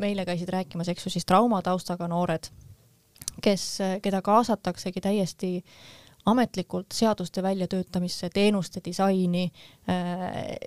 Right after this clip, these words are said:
olemasolevate süsteemide ümberkorraldamisse. Ehk siis lapsed ja noored, kes ise on päriselt, äh, nii-öelda olnud süsteemis, et nemad oskavad väga täpselt näidata ära need kohad,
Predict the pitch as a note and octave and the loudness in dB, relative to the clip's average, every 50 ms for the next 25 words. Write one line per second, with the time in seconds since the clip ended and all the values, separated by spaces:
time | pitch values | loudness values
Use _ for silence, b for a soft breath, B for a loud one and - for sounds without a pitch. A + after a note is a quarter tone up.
0 | - - - G3+ G3+ G#3 G3 F#3+ F#3 F3 G3+ G3 F#3 F3+ F3+ - F3+ F#3 - F3 | -10 -2 0 2 2 2 2 0 0 0 2 0 0 0 -4 -6 -8 -6 -6 -6
1 | - - G3 G3 F#3+ F3+ F3 - F#3 F#3 F#3+ F3+ F3 E3 - F#3 F3 F#3 F3+ F3 | -4 -2 0 0 2 0 0 0 -2 -2 0 0 -2 0 0 0 0 0 -2 -2
2 | - E3+ F3 F3 - - - - F3+ F3+ - - F#3 F3 B B B B B B | -4 -4 -4 -6 -6 -8 -8 -8 -8 -8 -6 -6 -8 -8 B B B B B B
3 | B B B _ _ - G3+ C#4+ - - A3 F#3 F#3+ G#3 A3 A3 G3 E3 - - | B B B _ _ 0 0 2 2 0 -2 0 2 2 2 2 2 0 -4 -6
4 | E3 - G#3 G#3+ - G3 F3+ F3 E3+ F#3+ G3 G3+ F3+ E3 F3 D#3+ E3 - _ - | -6 -6 -4 -4 -2 -2 -2 0 0 0 0 0 -2 -2 -4 -8 -8 -10 _ -20
5 | - - - _ _ B3 F#3 F3+ F3 - - - - F#3 F#3 G3 F3+ E3+ - F#3 | -20 -20 -20 _ _ -2 0 0 0 -2 -2 -2 0 0 2 2 0 0 0 0
6 | G3 G3+ F#3+ F3+ D#3+ - - - - F3+ - - F#3 F#3 F#3 E3+ D#3 - - - | 0 0 0 -2 -6 -8 -10 -10 -10 -8 -6 -4 -4 -2 -2 -4 -4 -6 -10 -12
7 | B B B B B B B B B B B _ F#3 F3 E3 - F#3 G3 G#3 G#3+ | B B B B B B B B B B B _ -4 -4 -2 -2 0 0 2 2
8 | F#3+ E3+ F#3 F#3+ G3 - - - F3 E3 - F#3 F3+ F3 - F#3 G3 - - - | 2 0 -2 -4 -4 -6 -6 -6 -6 -4 -4 -4 -4 -4 -4 -4 -4 -4 -6 -4
9 | - F3 - - F3 F3+ F3+ F3+ E3+ - - - F3 E3+ E3+ E3+ E3+ F3+ - - | -2 -2 0 0 0 0 0 0 -4 -4 -2 -2 0 0 -2 -4 -4 -6 -2 0
10 | F#3+ G3+ G3+ A3 F#3+ E3+ - - | 0 2 2 2 2 0 0 -4